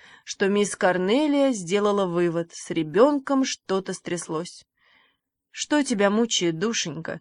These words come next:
спросила она. «Что-то у тебя на уме, это очевидно».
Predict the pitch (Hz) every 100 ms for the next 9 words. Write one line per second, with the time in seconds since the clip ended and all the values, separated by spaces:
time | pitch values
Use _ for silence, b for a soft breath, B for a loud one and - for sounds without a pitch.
0 | _ - - 190 175 185 175 170 165 156
1 | - _ _ _ _ _ - - 208 262
2 | 277 269 226 233 247 262 233 202 220 -
3 | 196 214 226 - 214 196 208 208 165